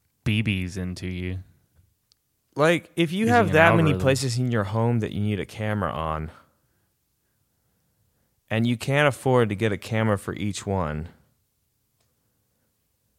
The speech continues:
Speaker 2: I don't think a drone is a sol-, I don't think moving between the zones is a solution. I think what you need to do
Speaker 1: <laughs> Is that the
Speaker 2: is
Speaker 1: idea that it,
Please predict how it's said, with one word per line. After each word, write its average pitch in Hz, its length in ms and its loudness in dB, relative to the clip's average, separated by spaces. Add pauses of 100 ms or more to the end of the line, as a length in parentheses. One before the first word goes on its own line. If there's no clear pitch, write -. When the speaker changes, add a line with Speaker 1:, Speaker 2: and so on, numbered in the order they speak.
(1160)
Speaker 2:
I 117 140 0
don't 127 320 0
think 120 460 0
a 98 300 -4
drone 139 380 4
is 104 120 2
a 98 40 -2
sol-, - 260 -2
I 113 80 2
don't 139 160 2
think 127 240 -2
moving 120 480 2
between 135 380 0
the 107 100 2
zones 98 480 0
is 98 240 -2
a 92 60 -4
solution. 98 680 -2
I - 80 -8
think 113 320 -4
what 104 140 -2
you 101 80 -4
need 101 160 -4
to 95 80 -6
do 110 400 0 (840)
Speaker 1:
<laughs> - 140 -8
Is 98 100 -4
that 113 180 0
the - 100 0
Speaker 2:
is 101 200 -2
Speaker 1:
idea 98 200 -4
that 95 120 -12
it, 87 60 -18